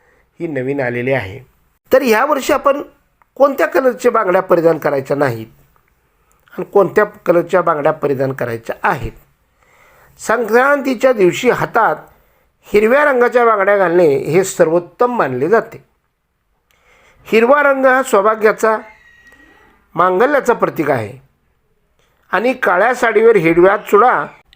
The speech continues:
हिरवा रंग हा सौभाग्याचा आणि मांगल्याचा प्रतीक आहे. काळ्या साडीवर हिरवा चुडा उठून दिसतो, शिवाय तो आध्यात्मिकदृष्ट्याही सकारात्मक ऊर्जा देणारा असतो. याशिवाय तुम्ही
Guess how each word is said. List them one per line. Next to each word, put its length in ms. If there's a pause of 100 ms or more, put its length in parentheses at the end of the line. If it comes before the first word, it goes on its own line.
(200)
हिरवा 280
रंग 240
हा 160
सौभाग्याचा 720
आणि 160
मांगल्याचा 640
प्रतीक 440
आहे. 220 (1300)
काळ्या 300
साडीवर 480
हिरवा 380
चुडा 340
उठून 380
दिसतो, 500 (1120)
शिवाय 300
तो 160
आध्यात्मिकदृष्ट्याही 1500 (120)
सकारात्मक 600
ऊर्जा 320
देणारा 380
असतो. 460 (1120)
याशिवाय 600
तुम्ही 540